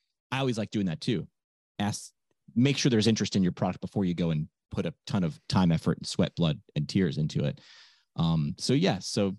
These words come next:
anyway, long answer to your short question. Uh, th-, I'll use another quote.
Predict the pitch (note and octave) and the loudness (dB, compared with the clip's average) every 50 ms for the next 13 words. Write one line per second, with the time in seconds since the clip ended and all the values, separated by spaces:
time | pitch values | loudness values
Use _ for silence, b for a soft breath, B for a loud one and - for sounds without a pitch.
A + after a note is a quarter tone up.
0 | - - F#2+ G2+ F#2+ E2 C#2+ C2+ D#2 E2+ F#2 G#2+ A#2 A2+ G2+ G2 - - F2+ - | -6 -4 -2 -2 -2 -2 -4 -4 -4 -2 0 0 0 0 -2 -2 -2 -4 -6 -6
1 | F2+ - - F#2 E2 - - F2 D#2 D2+ - - G#2+ A2 A#2 A2+ - _ _ _ | -6 -4 -4 -4 -4 -4 -4 -4 -6 -4 -4 -4 -4 -4 -4 -6 -10 _ _ _
2 | _ _ _ _ _ _ _ _ b b b b b b b b b b _ G#2 | _ _ _ _ _ _ _ _ b b b b b b b b b b _ -4
3 | G2+ F#2+ F#2+ F2+ E2+ C2+ C2 F2+ F#2 - - F2+ F#2+ F#2+ G2 F#2 A2 B2 C3 C3 | -2 0 0 0 0 -2 -4 -6 -6 -4 -2 0 0 0 0 0 0 0 0 -2
4 | - - - C2 C2 - | -2 -2 -4 -4 -6 -10